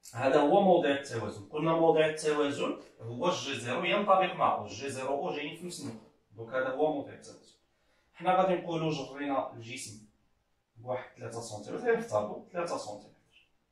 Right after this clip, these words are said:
دونك إكس ماكس شحال هي؟ ثلاثة سنتيمتر. وطبيعة الحال هنا ناقص إكس ماكس، هي ناقص ثلاثة سنتيمتر.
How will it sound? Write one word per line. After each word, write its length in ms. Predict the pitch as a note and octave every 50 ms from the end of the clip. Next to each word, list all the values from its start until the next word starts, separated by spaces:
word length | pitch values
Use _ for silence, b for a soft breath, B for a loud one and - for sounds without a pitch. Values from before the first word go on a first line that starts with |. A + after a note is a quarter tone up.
| _ _ _ _ _ _ _ _ _ _ _ _ _ -
دونك 360 | A#2+ A#2 - A#2+ A#2+ - - - -
إكس 260 | D3+ D3 - - C3
ماكس 240 | B2+ B2+ B2+ - -
شحال 400 | - - C3 A#2 A2+ G2+ G2+ G#2
هي؟ 200 | A2+ - - - - - _ _ _
ثلاثة 320 | - D3+ - - - F3
سنتيمتر. 400 | - - - - - - - - _ _ _ _ _ _ _ _ _ _ _ _ _ _ _ _ _ _ _ _ _ _ _ _ _ _ _ _ _ _ _ _
وطبيعة 420 | A#2 A#2 - B2+ - A2+ A2 -
الحال 280 | - - - - E3+ -
هنا 220 | - A#2+ A#2+ A#2
ناقص 760 | A#2 A2+ A2+ A2 - E3+ G3 G3 - - - - - - _ _ _ _ _ _ _ E3+
إكس 280 | D#3 - - - -
ماكس، 520 | F#2 - - _ - - - - - - -
هي 200 | A2+ A2 A2+ C3
ناقص 360 | C3 C#3 C#3+ - E3+ E3+ - -
ثلاثة 340 | B2+ - - - - -
سنتيمتر. 400 | - - - - - - - -